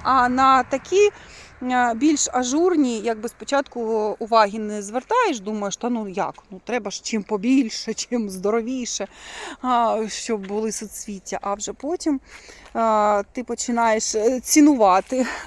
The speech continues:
красу і таких от рихлих, е, суцвіть, і вони дійсно гарні. Ну, це треба.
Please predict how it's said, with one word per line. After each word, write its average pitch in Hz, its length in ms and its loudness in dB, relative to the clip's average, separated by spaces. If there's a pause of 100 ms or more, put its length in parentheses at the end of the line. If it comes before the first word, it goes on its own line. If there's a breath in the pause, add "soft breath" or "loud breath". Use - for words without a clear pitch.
(440 loud breath)
красу 285 720 2
і 240 80 -4
таких 247 420 -4
от 220 180 -2
рихлих, 214 920 -2
е, 208 260 2
суцвіть, 269 760 -2 (580 loud breath)
і 254 560 0
вони 226 360 -4
дійсно 254 380 -2
гарні. 208 600 2
Ну, 220 300 -2
це 262 340 0
треба. 214 380 -2